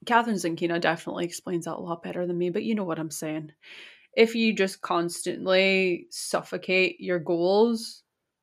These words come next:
then you're just, you're just sickening yourself with them, and you're gonna resent the journey there. Whereas if you make it as enjoyable as possible, let go and surrender and allow yourself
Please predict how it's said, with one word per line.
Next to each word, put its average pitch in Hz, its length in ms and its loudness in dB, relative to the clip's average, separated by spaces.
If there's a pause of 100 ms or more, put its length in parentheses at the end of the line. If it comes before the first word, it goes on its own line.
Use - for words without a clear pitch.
(160)
then 175 200 0
you're 170 140 2
just, - 480 -8
you're 180 260 -2
just 170 300 -6
sickening 175 400 -2
yourself 175 460 -4
with 175 100 -6
them, 175 400 0
and 170 840 -2
you're 180 280 -2
gonna 175 280 2
resent 170 760 -2
the 180 140 -4
journey 175 380 0
there. 196 460 2 (600)
Whereas 185 520 10
if 214 300 0
you 196 180 2
make 185 260 2
it 190 60 4
as 185 140 0
enjoyable 170 680 0
as 165 120 -4
possible, 180 840 2
let 196 340 4
go 180 320 4
and 185 180 -4
surrender 180 840 2
and 185 180 0
allow 170 300 0
yourself 185 680 2